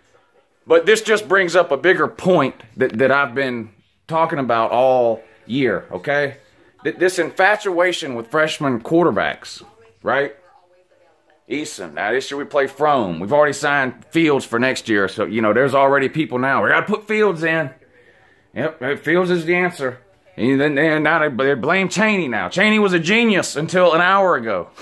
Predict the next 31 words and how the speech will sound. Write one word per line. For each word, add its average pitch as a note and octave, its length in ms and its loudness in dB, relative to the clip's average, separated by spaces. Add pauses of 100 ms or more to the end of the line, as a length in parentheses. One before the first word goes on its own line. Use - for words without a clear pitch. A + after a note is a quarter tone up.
(160)
you A2 120 -4
know, D#3+ 180 4
<laughs> - 20 4
when E3+ 100 4
we E3 80 2
were C#3 100 2
nine D#3 280 0
and D#3+ 120 -2
oh D#3 300 0 (400)
and A#2 120 -4
running D#3+ 260 2
for C#3 100 -12
three D#3+ 220 -2
hundred D#3+ 180 0
and B2 80 -8
fifty D#3+ 240 -4
yards C#3+ 300 4
a - 20 -8
game. C#3+ 320 -2
Chaney D3 300 -4
was C3+ 140 -4
a G#2+ 40 -6
genius. C3+ 520 -4 (300)
Now F3 200 2
he F3 80 2
doesn't D#3 240 -2
know D#3+ 100 2
what D#3+ 100 0
he's C#3 120 -2
doing. B2 420 0 (300)
Listen, A3+ 440 0